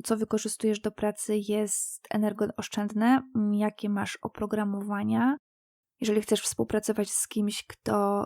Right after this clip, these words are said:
będzie nagrywał dla ciebie, czy minimalizuje tą ilość odpadów na planie i jak to wszystko tak naprawdę wygląda. Są firmy, które bardzo zwracają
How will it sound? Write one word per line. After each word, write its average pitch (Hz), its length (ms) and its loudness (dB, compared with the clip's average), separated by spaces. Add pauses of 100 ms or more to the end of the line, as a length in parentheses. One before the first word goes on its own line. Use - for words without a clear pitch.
będzie 269 280 4
nagrywał 277 420 4
dla 214 140 0
ciebie, 208 400 -2
czy 208 480 0 (640)
minimalizuje 349 680 8
tą 220 140 4 (120)
ilość 208 400 0
odpadów - 640 0
na 202 100 0
planie 202 480 0
i 208 140 0
jak 208 180 -2
to 208 100 -8
wszystko - 280 -10
tak - 160 -4
naprawdę 208 400 -4
wygląda. 202 540 -2 (380)
Są 233 180 2
firmy, 247 380 6
które 226 880 0 (680)
bardzo 277 300 6
zwracają 262 480 6